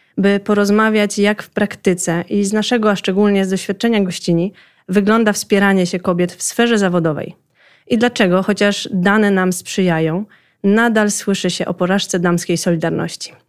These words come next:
Moja dzisiejsza gościni, Marysia Belka, prezeska Mentors for Starters, inspiracja dyscypliny, e, ucieleśnienie kobiecej inteligencji, mama. Dzień dobry, Marysiu. Dziękuję za przybycie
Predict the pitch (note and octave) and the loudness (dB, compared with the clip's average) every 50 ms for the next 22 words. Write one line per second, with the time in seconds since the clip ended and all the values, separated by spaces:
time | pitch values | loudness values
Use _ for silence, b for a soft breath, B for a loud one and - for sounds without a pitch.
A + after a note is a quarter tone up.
0 | _ B B B B B B B B B G#3+ B3 C4+ B3 A#3+ - B3+ B3 A#3 - | _ B B B B B B B B B 2 2 2 2 0 0 0 0 2 2
1 | G#3 G3 F#3+ F#3 - - F3 E3+ E3+ F#3 A3 - - _ _ _ _ _ _ _ | 2 2 0 0 0 0 0 2 2 0 -2 -4 -8 _ _ _ _ _ _ _
2 | - - G#3 G3+ G3+ A3+ G#3+ B3 G3 F3 E3+ D#3+ D#3+ - F#3 F3+ G3 F#3 - _ | -2 0 2 4 4 2 2 2 2 2 2 0 0 0 0 0 -2 -2 -4 _
3 | - G#3+ G3 F#3+ G3 A3 G#3 - - G#3+ F#3+ F#3 F#3+ G3 G#3 G#3 G#3+ G3 - - | -2 0 0 2 2 0 -2 -2 0 0 2 2 2 2 0 0 -2 -4 -2 -4
4 | F#3 F3+ - - E3 D#3+ E3 - F3+ G3+ A3+ - - - b b b b b b | -4 -4 -2 -2 -4 -4 -2 -2 -4 -4 -4 -6 -8 -10 b b b b b b
5 | b b b - C#4+ D4 C#4+ - - G#3+ G#3+ F#3+ F3+ - F3+ E3+ F3 G#3+ C#4 C4+ | b b b 0 0 0 0 0 0 2 2 2 0 0 0 0 0 0 0 0
6 | - - A3+ A3 - A3 G#3 G#3 G3 G3+ - - - - - G3 G3 - - C4+ | 0 -2 -4 -2 0 2 2 4 4 2 0 -2 -6 -4 -2 -2 -2 0 0 0
7 | C#4 C#4 - A#3 G#3 G3+ F#3+ F3+ - - G#3 F#3+ F3+ F3 E3 F3 - - G#3+ G3 | 0 2 2 2 2 2 2 0 -2 0 0 2 2 2 0 -2 -2 0 0 2
8 | F#3 G3 F3+ F3+ - F3 E3 - F3+ F3 F3+ E3 F3 E3+ G3 G3 G3 F#3+ - - | 2 2 0 0 0 -2 -2 -2 -2 -2 -2 -2 -2 0 0 0 0 0 0 -2
9 | E3+ - - - F3+ F3+ F3+ E3+ E3 D#3+ E3 - - _ _ _ _ _ _ - | -4 -4 -2 -2 0 2 2 2 2 0 -2 -4 -8 _ _ _ _ _ _ -4
10 | - A#3+ A3+ G#3 F#3+ F3 F3+ G3+ G#3+ G3 - - F3+ - - - - - _ - | 0 0 2 2 2 0 0 0 0 -2 -2 -4 -6 -8 -10 -14 -18 -20 _ -20
11 | - - G#3+ G3 G3 - A3+ G#3+ G3+ G3 F#3+ F3+ F3+ F3+ F3+ B B B B B | -6 -2 0 0 0 2 2 2 2 2 2 2 0 0 -4 B B B B B
12 | B - - - G3 F3 F#3 F3+ - F3 G3+ | B -6 -2 0 0 0 0 -2 -2 -4 -4